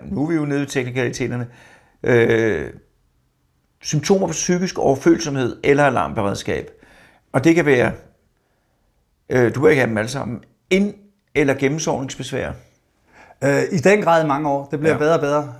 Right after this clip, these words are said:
Speaker 2: Øhm.
Speaker 1: Irritabilitet og vredesudbrud.
Speaker 2: Ja, den, øh, den er også blevet meget bedre, men bestemt, ja.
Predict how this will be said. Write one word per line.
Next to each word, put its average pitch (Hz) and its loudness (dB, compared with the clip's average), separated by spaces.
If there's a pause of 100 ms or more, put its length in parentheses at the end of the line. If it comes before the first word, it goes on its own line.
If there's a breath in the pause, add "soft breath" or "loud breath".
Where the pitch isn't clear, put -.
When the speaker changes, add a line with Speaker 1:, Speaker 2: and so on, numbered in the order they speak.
Speaker 2:
Øhm. 113 -4 (840 soft breath)
Speaker 1:
Irritabilitet 156 2
og 135 -2
vredesudbrud. 143 -2 (800 soft breath)
Speaker 2:
Ja, 180 4 (320)
den, 175 -2
øh, 131 0
den 160 -2
er 156 2
også 135 0
blevet 139 -2
meget 131 2
bedre, 139 0
men 123 -2
bestemt, 143 -6 (160)
ja. 135 -6